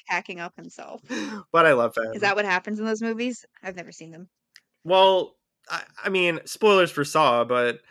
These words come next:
Speaker 2: he saws his own foot off to escape, uh, when he gets trapped in a bathroom. And, uh, then he ends up being an apprentice who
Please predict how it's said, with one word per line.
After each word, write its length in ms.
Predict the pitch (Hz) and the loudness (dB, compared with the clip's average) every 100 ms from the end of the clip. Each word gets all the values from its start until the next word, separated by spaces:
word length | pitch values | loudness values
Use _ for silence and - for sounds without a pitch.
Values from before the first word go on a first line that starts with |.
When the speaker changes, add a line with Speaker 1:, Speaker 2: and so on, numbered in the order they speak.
| _ _ | _ _
Speaker 2:
he 120 | 160 | -10
saws 280 | 147 156 165 | 0 2 2
his 140 | 180 | 0
own 100 | 190 165 | -2 -2
foot 220 | 147 127 | 0 0
off 400 | 120 127 - - | 2 -2 -4 -10
to 500 | 147 127 123 123 123 | -4 -2 -2 -6 -6
escape, 580 | 135 - - 127 143 143 _ _ _ _ _ _ 131 | -8 -6 2 2 2 -6 _ _ _ _ _ _ -2
uh, 160 | 123 | 0
when 180 | 123 131 | 0 -4
he 120 | 135 | -2
gets 180 | 131 - | -4 -6
trapped 360 | - 131 131 - | 2 2 2 -2
in 280 | 127 120 | -2 -2
a 60 | 117 | -2
bathroom. 760 | 117 113 113 113 110 113 143 147 _ _ _ _ - | 0 0 -2 -8 -6 -10 -12 -18 _ _ _ _ 2
And, 260 | 139 139 | 2 4
uh, 260 | 135 135 131 | 4 4 2
then 200 | 135 156 | 2 0
he 80 | 175 | 2
ends 200 | 175 160 | 2 2
up 120 | 151 | -2
being 180 | 156 151 | -2 -2
an 60 | 135 | -4
apprentice 640 | - 147 143 135 131 - | -2 -2 0 -2 -2 -8
who 460 | - 135 131 123 | -10 -8 -6 -8